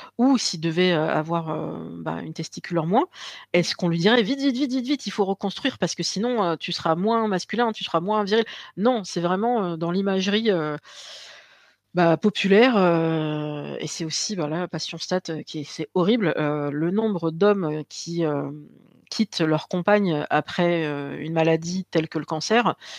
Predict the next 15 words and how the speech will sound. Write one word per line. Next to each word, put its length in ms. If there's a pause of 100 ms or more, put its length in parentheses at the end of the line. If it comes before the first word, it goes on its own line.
(160)
Et 160
notamment, 420
c'est 300 (120)
un 180
des 180
éléments 240
pour 160
lesquels, 260
heu, 220
bah, 100
les, 300 (100)
les 80
médecins 320
poussent, 400
heu, 160